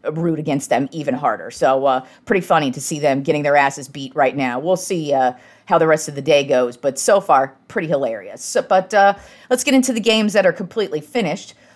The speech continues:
beginning with Saturday's games. Uh, the first game we had was the Cincinnati Bengals at the Pittsburgh Steelers, and, uh, who knew this? The Pittsburgh Steelers could actually score a bunch of points. They kicked the shit out of the Cincinnati Bengals, thirty-four to eleven.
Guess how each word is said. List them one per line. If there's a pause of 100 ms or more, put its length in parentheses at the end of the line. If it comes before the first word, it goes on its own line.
(120)
beginning
with
Saturday's
games.
Uh,
the
first
game
we
had
was
the
Cincinnati
Bengals
at
the
Pittsburgh
Steelers, (380)
and,
uh,
who
knew
this?
The
Pittsburgh
Steelers
could
actually
score
a
bunch
of
points. (340)
They
kicked
the
shit
out
of
the
Cincinnati
Bengals, (240)
thirty-four
to
eleven.